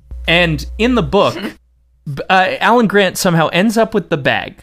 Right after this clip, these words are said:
that has the eggs in it, but he doesn't know. He hasn't looked. He's just carrying his friend's bag. And Billy catches up to him, and, he, and it goes, "Hold on," Billy said, grabbing his mentor's arm. "I want to tell you that I'm so sorry.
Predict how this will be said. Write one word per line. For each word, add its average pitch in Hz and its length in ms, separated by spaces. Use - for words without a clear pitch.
that 143 120
has 165 200
the 156 160
eggs 131 200
in 117 100
it, 113 140
but 151 100
he 202 80
doesn't 247 320
know. 302 200
He 190 80
hasn't 185 220
looked. 208 220
He's 131 100
just 139 180
carrying 175 320
his 147 120
friend's 147 320
bag. 139 400
And 160 320
Billy 202 220
catches 151 320
up 135 160
to 135 100
him, 110 100
and, 135 100
he, 156 160
and 139 120
it 135 40
goes, 127 440
"Hold 185 260
on," 120 280
Billy 123 240
said, 135 360
grabbing 143 260
his 120 120
mentor's 127 460
arm. 135 360
"I 147 100
want 196 240
to - 40
tell 156 160
you 143 140
that 127 140
I'm 117 360
so 175 320
sorry. 98 500